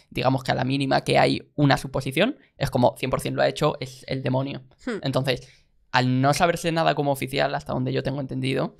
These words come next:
Speaker 1: en este documental era como que de alguna forma él disculpándose y tal, reconocía de alguna forma que todas esas acusaciones de alguna forma
Speaker 2: Eran ciertas.
Speaker 1: eran ciertas. Entonces, claro, mucha gente,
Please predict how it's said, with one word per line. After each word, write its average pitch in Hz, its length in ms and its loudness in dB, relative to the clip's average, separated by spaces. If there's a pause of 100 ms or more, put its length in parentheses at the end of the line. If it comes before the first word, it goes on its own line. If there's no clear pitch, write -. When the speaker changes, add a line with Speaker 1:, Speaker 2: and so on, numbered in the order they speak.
(600)
Speaker 1:
en 127 280 4
este 147 260 -2
documental 156 720 0
era - 300 -4
como 131 260 -2
que 135 140 -4
de 135 80 0
alguna 139 280 0
forma 143 360 -2
él 139 180 -2
disculpándose 131 1040 -4 (380)
y 127 500 -2 (100)
tal, 151 380 4 (420)
reconocía 135 1000 0
de 147 80 4
alguna 139 240 2
forma 143 260 -4
que 143 80 -8
todas 135 240 -2
esas 131 260 -6
acusaciones 131 640 -6
de 135 80 0
alguna 131 260 0
forma 151 360 -4 (220)
Speaker 2:
Eran 214 280 0
ciertas. 233 240 6
Speaker 1:
eran 135 220 6
ciertas. 139 540 -2 (340)
Entonces, 131 280 -4
claro, 131 180 6
mucha 135 240 -6
gente, 139 480 -2